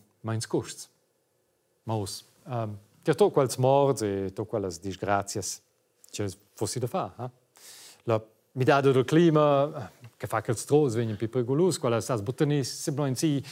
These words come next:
ne vendi in dis in l'auto, ne? E, eh, che, che stians, et, auch wenn tot nus omens, vain la tendenza de surschazziar nus etzi, jetzt mi de sebo ne vende dort in der man.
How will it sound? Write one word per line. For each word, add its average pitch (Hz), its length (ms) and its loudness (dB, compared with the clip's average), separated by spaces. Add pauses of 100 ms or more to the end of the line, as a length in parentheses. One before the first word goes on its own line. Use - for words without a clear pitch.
(140)
ne 147 80 -2
vendi 156 200 4
in 160 100 2
dis 160 200 2
in 202 80 2
l'auto, 135 440 2
ne? 123 220 -6 (540)
E, 147 100 0
eh, 123 640 4
che, 110 420 0
che - 120 -8
stians, 139 500 0
et, - 260 -8 (240)
auch 123 140 -6
wenn 113 100 -2
tot 156 160 2
nus 120 180 -2
omens, 135 380 2
vain 113 180 -4
la 107 80 -4
tendenza 123 520 -4
de 101 160 -4 (240)
surschazziar 117 720 -4
nus 127 160 0
etzi, 123 340 0 (680)
jetzt 110 240 -6
mi 117 140 -2
de 104 100 -4
sebo 104 320 -2
ne 92 120 -8
vende 90 220 -10
dort 104 300 -10
in 110 60 -10
der 92 100 -10
man. 87 180 -10